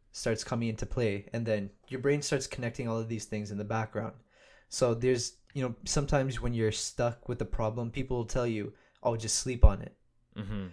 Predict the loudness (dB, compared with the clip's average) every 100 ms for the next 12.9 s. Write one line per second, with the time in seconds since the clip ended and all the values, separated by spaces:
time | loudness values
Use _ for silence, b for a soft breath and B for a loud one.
0 | -10 -4 -2 0 0 2 4 4 4 -2
1 | -4 0 0 0 -2 -6 -2 -2 0 0
2 | 2 2 0 -10 -18 -2 -2 -2 -4 -2
3 | 0 0 0 2 0 0 0 2 2 4
4 | 4 4 2 0 -2 -2 -2 0 0 -2
5 | -6 b b b b -4 2 6 6 6
6 | 4 2 -4 -8 _ _ _ _ -2 -2
7 | -2 -12 -20 _ 4 4 2 -2 -2 -2
8 | -4 -6 -4 -4 -6 -6 -4 -4 -6 -12
9 | -8 -4 -4 -2 -2 -2 -2 -4 -4 -2
10 | -4 -6 -8 -2 0 0 0 2 2 4
11 | 2 2 2 2 2 -2 -10 _ _ -8
12 | -6 -2 0 0 0 -2 -2 -10 -14